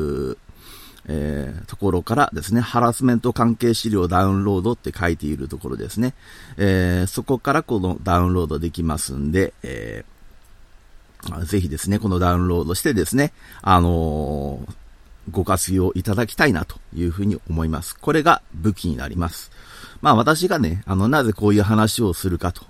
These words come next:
申しますとですね、あの、私自身もこう、まあ、結構そのパワハラにこの該当する、案件でもってですね、あの、結構まあ、毎日ですね、まあ、イライラしているっていうかね、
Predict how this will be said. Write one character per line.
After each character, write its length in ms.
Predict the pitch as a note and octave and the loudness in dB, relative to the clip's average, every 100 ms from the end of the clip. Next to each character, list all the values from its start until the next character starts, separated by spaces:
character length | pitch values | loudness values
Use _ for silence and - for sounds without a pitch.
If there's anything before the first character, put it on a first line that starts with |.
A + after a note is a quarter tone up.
| - | -8
申 440 | E2 D#2+ F2 F2 | -4 -2 -2 -2
し 120 | F2+ | -2
ま 120 | G#2+ | -2
す 120 | G#2+ - | -2 -6
と 100 | A#1+ | -10
で 120 | - | -10
す 120 | - | -6
ね、 160 | D#2 - - - D#3 | -6 -6 -12 -16 -8
あ 180 | - E2 | -2 0
の、 160 | D#2 E2 | 0 0
私 320 | A2 F3+ F3+ | 2 0 0
自 320 | G3+ - D4 | -4 2 4
身 60 | G2+ | 4
も 120 | E2+ | 2
こ 1300 | E2 D#2+ D#2 - D#2 C#2+ C#2+ B1+ A1+ A#1+ A1+ G#1 - | 0 0 0 -2 -4 -2 -4 -4 -4 -4 -4 -8 -12
う、 120 | - | -6
ま 100 | - | -4
あ、 20 | F#2 | -2
結 220 | B2+ A2 | -2 -4
構 100 | C#2+ | -4
そ 100 | D#2+ | -4
の 80 | D#2+ | -2
パ 220 | - G2 | 2 4
ワ 120 | F#2+ | 6
ハ 120 | F#2 | 6
ラ 240 | F2 E2 - - - - - - - - - - - A2 | 4 2 -2 -14 -20 -20 -20 -20 -20 -20 -20 -20 -4 0
に 140 | G2+ | 0
こ 160 | E2 E2+ | 0 -2
の 100 | D#2+ | 0
該 300 | F#2+ G#2 G#2+ | 4 4 4
当 200 | G#2 F#2+ | 4 2
す 160 | - | 2
る、 640 | F#2+ F#2+ - E2 E2 D#2+ - | 2 2 0 -2 0 -2 0
案 240 | F#2 F#2+ | 2 2
件 220 | E2+ F2+ F2+ | 2 2 4
で 80 | |
も 120 | F#2 F#2 | 2 2
っ 40 | |
て 140 | - | -2
で 120 | A#1 - | -8 -6
す 120 | G#2 | -2
ね、 140 | B2 - - - - | -2 -2 -14 -20 -8
あ 340 | E2 D#2 C2+ | -2 -2 -2
の、 80 | C2 | -6
結 180 | - E3+ | -6 -4
構 140 | - | 0
ま 220 | F#2 G2+ | 2 2
あ、 40 | C#2 | 2
毎 260 | E2 F2+ | 2 4
日 240 | F#2+ G2+ - | 4 2 -2
で 120 | C2+ | -6
す 120 | - | -4
ね、 80 | F#2 | 0
ま 160 | G#2+ D#2 | 0 0
あ、 40 | |
イ 120 | F2+ | 2
ラ 120 | A#2+ | 2
イ 60 | F#2+ | 0
ラ 100 | - | -2
し 120 | - | -6
て 80 | G2 | -6
い 80 | C#2+ | -8
る 80 | E2 | -10
っ 20 | |
て 180 | - - | -14 -20
い 20 | |
う 40 | - | -8
か 80 | |
ね、 140 | F2+ | -6